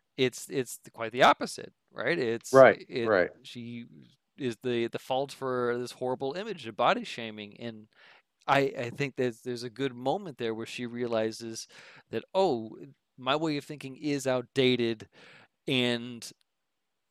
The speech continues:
Speaker 1: the pa-, patriarchy is one of those outdated things that is, uh, that she's thinking of." Um,
Speaker 2: Yeah,
Speaker 1: Mojo
Speaker 2: it's
Speaker 1: Dojo,
Speaker 2: explosive.
Speaker 1: Casa House.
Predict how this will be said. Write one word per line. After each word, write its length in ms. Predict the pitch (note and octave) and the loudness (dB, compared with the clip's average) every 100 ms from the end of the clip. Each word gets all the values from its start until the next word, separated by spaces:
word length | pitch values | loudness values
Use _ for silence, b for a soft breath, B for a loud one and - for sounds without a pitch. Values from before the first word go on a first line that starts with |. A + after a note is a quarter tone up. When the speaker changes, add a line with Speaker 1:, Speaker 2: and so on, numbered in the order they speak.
| C3+ | -6
Speaker 1:
the 180 | C3+ A#2+ | -6 -2
pa-, 360 | D#3 D3+ D3+ - | 0 0 -2 -2
patriarchy 600 | D#3 - C3+ B2 B2+ B2+ | -4 0 -2 -2 -4 -6
is 120 | B2+ | -6
one 160 | A2+ B2+ | -6 -6
of 80 | A#2+ | -6
those 200 | A2+ A2+ | -6 -6
outdated 420 | A#2 A2+ G#2+ G#2 | -6 -6 -10 -8
things 360 | G#2 G#2 - - _ _ - | -10 -10 -16 -20 _ _ -8
that 100 | A2 | -6
is, 100 | G2+ | -6
uh, 100 | F#2+ - | -12 -8
that 160 | A2 G#2+ | -8 -8
she's 220 | A2 G2+ | -10 -12
thinking 340 | C#3 - A2 G#2+ | -12 -12 -16 -16
of." 160 | - - _ | -16 -20 _
Um, 480 | B2+ B2+ B2 B2 A#2+ - | 8 10 10 4 0 4
Speaker 2:
Yeah, 160 | F3+ | 6
Speaker 1:
Mojo 240 | D3 D#3 D3 C#3 C3+ | 6 2 -2 0 0
Speaker 2:
it's 140 | C3+ | 6
Speaker 1:
Dojo, 60 | D#3 | 6
Speaker 2:
explosive. 400 | A#2+ A#2+ G2+ - | 6 2 2 2
Speaker 1:
Casa 260 | B2 - A#2 | 2 0 -4
House. 420 | G#2+ - - | -4 -6 -14